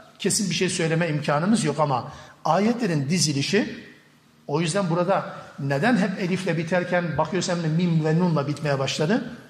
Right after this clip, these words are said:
Burada özel bir mesaj. Ses yapısı bile değişti. Çünkü ana tema buydu. Çünkü surenin ana fikri bundan ibaretti. Allahu alem böyle bir amaca binaen de surenin ayetlerinin sonlarındaki bu ses düzeni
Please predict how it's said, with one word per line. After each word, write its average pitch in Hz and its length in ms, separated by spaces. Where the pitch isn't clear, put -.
Burada 190 260
özel 156 400
bir 131 100
mesaj. - 540
Ses - 460
yapısı 165 400
bile 139 200
değişti. 135 540
Çünkü 190 380
ana 151 180
tema 131 360
buydu. 120 300
Çünkü 156 280
surenin 160 560
ana 139 160
fikri 190 560
bundan 127 260
ibaretti. 139 680
Allahu 139 420
alem 156 320
böyle 185 260
bir 156 200
amaca 151 420
binaen 135 380
de 180 140
surenin 151 680
ayetlerinin 151 540
sonlarındaki 147 760
bu 135 100
ses 180 460
düzeni 143 400